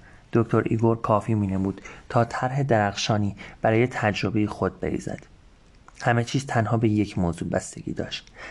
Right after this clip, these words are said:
ظرفیت و توان دختر جوان برای بقا. دختر ظرفیت و توان داشت.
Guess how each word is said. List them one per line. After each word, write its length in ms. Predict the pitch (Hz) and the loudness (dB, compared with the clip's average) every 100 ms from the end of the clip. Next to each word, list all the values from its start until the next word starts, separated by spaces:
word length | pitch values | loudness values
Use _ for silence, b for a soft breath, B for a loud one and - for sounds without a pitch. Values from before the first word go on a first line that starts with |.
| B 117 | B 0
ظرفیت 720 | 110 110 101 - 113 104 107 B B | 2 2 0 0 2 4 0 B B
و 80 | 123 | 0
توان 520 | - - 110 113 135 | 0 -2 2 4 4
دختر 320 | 139 - 110 104 | 4 2 0 0
جوان 340 | 98 92 92 | 0 -2 -2
برای 240 | 92 92 | -2 -2
بقا. 420 | 90 80 78 85 - _ - - - - | -2 -2 -2 -6 -8 _ -20 -20 -20 -4
دختر 360 | 135 135 151 147 B B - | 0 2 2 2 B B -2
ظرفیت 400 | 135 117 110 110 | 2 2 0 0
و 40 | 104 | -2
توان 420 | - 101 95 95 | 0 0 0 -2
داشت. 320 | 92 - - | -4 -6 -12